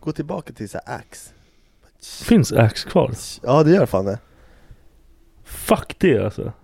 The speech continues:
Speaker 1: Det är så här kallt, du vet, man så här sprayar
Speaker 2: Ja, det
Speaker 1: under
Speaker 2: sög,
Speaker 1: armen.
Speaker 2: så.
Speaker 1: Man bara,
Speaker 2: Man bara, "Ah!"
Speaker 1: på morgonen.
Speaker 2: Och så sprayar alla så jävla mycket.
Speaker 1: Ja.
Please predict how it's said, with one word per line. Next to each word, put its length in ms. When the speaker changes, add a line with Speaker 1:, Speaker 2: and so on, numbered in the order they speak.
Speaker 1:
Det 80
är 60
så 60
här 120
kallt, 420
du 60
vet, 140
man 140
så 40
här 60
sprayar 260
Speaker 2:
Ja, 60
det 60
Speaker 1:
under 140
Speaker 2:
sög, 240
Speaker 1:
armen. 180
Speaker 2:
så. 100
Speaker 1:
Man 120
bara, 140
Speaker 2:
Man 120
bara, 120
"Ah!" 540
Speaker 1:
på 60
morgonen. 540
Speaker 2:
Och 120
så 100
sprayar 280
alla 280
så 120
jävla 600
mycket. 400
Speaker 1:
Ja. 260